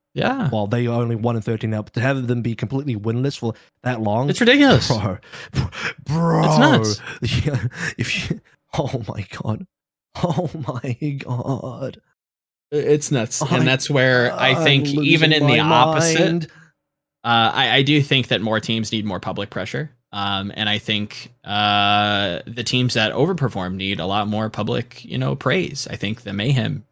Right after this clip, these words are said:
Speaker 1: need a lot of praise, and I think they deserve a lot of praise. I think the London Spitfire, and I've said this before, um, are writing the blueprint on how to run a budget team. Period. The end. I'm sorry. It's not like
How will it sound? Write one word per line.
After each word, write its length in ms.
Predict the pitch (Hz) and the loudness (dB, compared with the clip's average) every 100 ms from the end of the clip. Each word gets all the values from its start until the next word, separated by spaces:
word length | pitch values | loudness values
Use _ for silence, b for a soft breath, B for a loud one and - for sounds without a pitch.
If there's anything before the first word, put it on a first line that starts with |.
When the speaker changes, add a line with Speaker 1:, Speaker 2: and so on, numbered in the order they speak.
| - | -12
Speaker 1:
need 120 | 87 | -8
a 20 | |
lot 160 | 95 113 | -6 -6
of 40 | |
praise, 460 | - 110 147 - - | -4 -4 -4 -8 -12
and 100 | - | -10
I 60 | 80 | -6
think 200 | 98 104 | -6 -6
they 120 | 101 | -6
deserve 380 | 98 98 123 156 | -6 -2 -2 -2
a 20 | |
lot 140 | 107 | -6
of 60 | - | -8
praise. 240 | - - | -10 -10
I 60 | - | -6
think 200 | 107 107 | -4 -4
the 60 | 101 | 0
London 220 | 113 120 | 0 0
Spitfire, 580 | - 143 - 107 127 139 B B B | 0 -2 0 0 0 -2 B B B
and 80 | - | -2
I've 80 | 104 | 0
said 160 | - 113 | 2 2
this 140 | 135 | 0
before, 420 | 165 202 196 147 - _ _ _ _ | 0 2 2 0 -6 _ _ _ _
um, 280 | 113 120 120 | 2 4 4
are 160 | 92 131 | 4 4
writing 240 | 131 160 | 6 4
the 100 | 143 | 4
blueprint 480 | 131 208 - 180 185 | 4 2 2 0 0
on 180 | 151 170 | 0 2
how 300 | - 113 127 | 0 0 -2
to 280 | - 151 160 | -2 -4 -4
run 340 | 101 117 147 - | -4 0 0 0
a 220 | 101 135 | 0 0
budget 400 | 131 92 92 - | -2 -6 -8 -6
team. 320 | - 190 127 - _ _ _ _ | -4 -4 -6 -14 _ _ _ _
Period. 360 | 190 185 104 - _ | -2 -2 -2 -8 _
The 200 | 110 143 | -2 0
end. 320 | 185 135 107 _ - | 2 0 -4 _ -12
I'm 100 | 113 | -2
sorry. 500 | 165 185 131 151 - | 2 4 4 0 -6
It's 200 | - - | -8 -4
not 320 | 113 143 - | -2 -2 -2
like 480 | 139 139 147 - - | 0 0 0 -6 -20